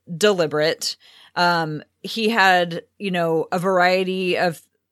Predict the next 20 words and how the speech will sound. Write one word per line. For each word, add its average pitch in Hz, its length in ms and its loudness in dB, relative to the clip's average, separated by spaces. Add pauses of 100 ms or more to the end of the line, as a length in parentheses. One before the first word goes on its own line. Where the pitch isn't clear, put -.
(260)
he 254 200 0
did 269 200 2
the 311 80 0
same 240 360 0
things 220 280 0
over, 180 300 -2
like, 190 200 2
he 214 120 -4
had, 285 340 0 (120)
like, 175 200 0
several 240 640 2
that 180 220 0
were, 180 180 0
like, 156 220 -2
his 170 220 -6
go-to 165 520 0
mainstays. 147 760 -2 (320)
So 214 160 6
he 240 440 2
and, 180 480 -2